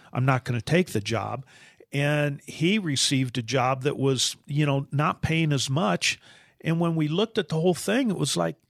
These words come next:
"You can retire now. Don't, you know, you don't have to go back to work." Here's the difference if you don't go back to work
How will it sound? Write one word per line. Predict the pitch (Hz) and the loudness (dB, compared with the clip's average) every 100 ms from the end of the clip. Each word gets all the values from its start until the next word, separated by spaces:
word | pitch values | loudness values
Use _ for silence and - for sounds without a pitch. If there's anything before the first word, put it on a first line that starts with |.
| _ _ - | _ _ 0
"You | 240 | 2
can | 269 285 | 2 0
retire | 277 262 - 262 269 262 | 0 -2 -4 -2 0 0
now. | 254 277 311 208 - _ _ - _ - | 0 0 -2 -6 -10 _ _ -20 _ -2
Don't, | 180 262 - | -2 -2 -8
you | 156 180 | -4 0
know, | 180 | 0
you | - 156 190 | 0 2 0
don't | 156 202 311 302 | 2 2 2 0
have | 180 147 - | 0 -2 -2
to | 127 | 0
go | 127 123 | 0 2
back | 120 107 - | 0 -2 -4
to | 120 | -4
work." | 110 104 - | -4 -6 -8
Here's | - 247 269 | -2 0 0
the | 254 | 0
difference | 151 180 226 - 147 139 - | 2 2 2 0 -2 0 0
if | 135 - | 0 0
you | 131 | 0
don't | 123 180 196 | 2 0 0
go | 196 | -2
back | 170 175 175 | 0 -2 0
to | 160 | -2
work | 147 123 127 - | 0 0 -2 -8